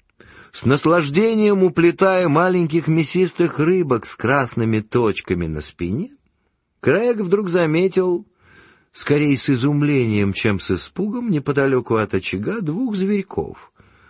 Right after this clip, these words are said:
с острыми ушами и длинным хвостом. Зверьки сидели неподалёку от людей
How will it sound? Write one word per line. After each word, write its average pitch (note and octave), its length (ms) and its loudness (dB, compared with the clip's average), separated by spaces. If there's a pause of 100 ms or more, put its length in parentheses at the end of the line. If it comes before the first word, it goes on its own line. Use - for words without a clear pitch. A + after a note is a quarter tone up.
(220)
с - 180 -10
острыми G2 540 0
ушами F#3 640 -4
и G3 160 -2
длинным B2+ 440 -2
хвостом. - 600 -8 (760)
Зверьки D#3 540 -2
сидели F3+ 400 0
неподалёку A#2+ 720 0
от F2+ 160 -4
людей B2+ 560 -4